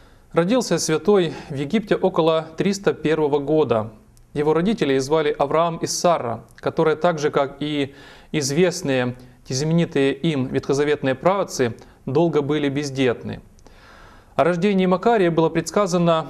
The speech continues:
отцу ангелом, и при этом ангел прибавил, что на нём будет почивать Дух Святой и о многих приведёт к Богу. Когда Макарий достиг совершеннолетия, родители пожелали женить его. Макарий уступил настоянию родителей,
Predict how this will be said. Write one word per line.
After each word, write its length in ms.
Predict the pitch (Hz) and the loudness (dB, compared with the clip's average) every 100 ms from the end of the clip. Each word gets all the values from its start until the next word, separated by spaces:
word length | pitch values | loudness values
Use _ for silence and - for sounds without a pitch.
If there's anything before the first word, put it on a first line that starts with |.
| - | -6
отцу 720 | - 151 - - 196 127 - - | -4 -4 -2 2 2 2 -4 -4
ангелом, 500 | 165 185 175 143 131 - | 0 0 0 2 0 0
и 100 | 147 | -2
при 160 | 156 | 0
этом 240 | 156 151 170 | 0 0 0
ангел 340 | 185 165 165 | 0 2 0
прибавил, 640 | 170 165 160 127 113 110 - | 2 2 2 2 0 -4 -10
что 180 | - 139 | -4 -2
на 80 | 151 | 2
нём 220 | 214 180 | 2 4
будет 240 | 165 160 | 2 2
почивать 460 | 160 - 156 156 135 | -2 0 0 0 2
Дух 180 | 214 208 | 0 0
Святой 500 | 143 135 123 110 - - - _ - | -2 0 0 -2 -4 -18 -20 _ -2
и 80 | |
о 100 | 147 | -2
многих 380 | 143 185 170 135 | 2 0 0 0
приведёт 380 | 135 135 135 139 | 0 0 0 -2
к 60 | 139 | -2
Богу. 420 | 139 123 117 135 - - - - - - - - - | 0 0 0 -10 -20 -20 -20 -20 -20 -20 -20 -20 -10
Когда 240 | - 131 185 | -6 2 2
Макарий 400 | 190 196 185 165 | 2 0 0 0
достиг 340 | 160 165 175 | 0 -2 -2
совершеннолетия, 1040 | - 160 160 165 160 214 226 135 113 113 - - - | 0 0 0 0 2 2 0 0 0 -2 -10 -10 -4
родители 360 | 147 196 185 | -2 0 0
пожелали 640 | 170 156 160 180 170 160 - | 0 0 2 2 2 -2 -2
женить 520 | 151 147 165 131 - | -4 0 0 0 -4
его. 300 | 117 110 110 - _ - - - - - - | -4 -4 -6 -10 _ -20 -20 -20 -20 -20 -8
Макарий 360 | 143 220 208 196 | 0 2 2 0
уступил 440 | 190 196 196 156 | 0 0 2 2
настоянию 500 | 139 - 143 139 135 | 0 0 0 2 0
родителей, 580 | 147 196 190 147 135 | 2 2 2 0 0